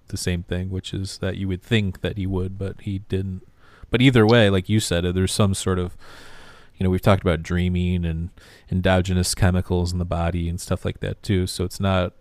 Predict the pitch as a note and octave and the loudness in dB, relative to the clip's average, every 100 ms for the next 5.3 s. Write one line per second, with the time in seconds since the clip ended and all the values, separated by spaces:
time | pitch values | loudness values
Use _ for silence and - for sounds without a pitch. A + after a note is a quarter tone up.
0 | - C3 G#2 F#2+ F2+ F2+ F2+ F#2+ F#2+ F2+ | -8 0 2 2 0 0 0 2 2 0
1 | F#2 - F2 F2+ F#2+ F2+ F#2 F2+ - F#2 | -2 -4 -4 -2 -2 -2 -4 -6 -8 -8
2 | - F#2 F#2+ F#2+ F2+ F2 A2 - - - | -6 -6 -4 -2 0 -2 -4 -12 -20 -20
3 | - - - F#2 - F2+ F2 F#2 - - | -20 -10 -4 -2 -2 -2 -2 -4 -8 -6
4 | G2 G2 G2 F#2 F2+ - G2 - F#2 F#2 | 0 2 2 -2 -6 -8 -8 -4 -2 0
5 | F#2 F#2 - | -2 -4 -8